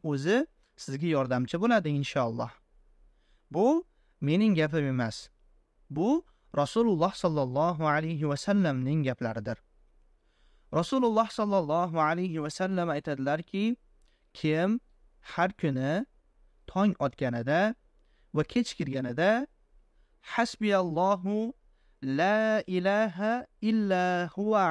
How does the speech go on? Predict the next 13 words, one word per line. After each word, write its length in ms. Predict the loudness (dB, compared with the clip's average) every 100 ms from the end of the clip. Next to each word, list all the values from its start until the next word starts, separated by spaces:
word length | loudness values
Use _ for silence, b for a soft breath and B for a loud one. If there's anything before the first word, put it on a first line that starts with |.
| 4
alayhi 480 | 2 0 -4 -4 -4
tawakkaltu 1000 | -2 0 -2 -4 -2 -2 -2 -2 -2 -4 _ _ _ _ _ -8
va 180 | 2 2
huwa 360 | 4 2 2 4
robbul 420 | 2 0 -2 0
arshil 560 | 2 2 0 -6 -2 0
azim" 580 | 0 0 0 0 -2 -6 _ _ -18
deb 340 | -4 0 0 0 _ _ _ _ -2
yetti 360 | 0 0 0
marta 300 | 0 0 0
aytsa, 480 | -4 -4 0 0 0 _ _ _ _ _ _ _ _ _ _ -6
unga 600 | -4 -2 0 2 2 0 _ _ _ _ -14
dunyo 560 | -6 -2 0 2 2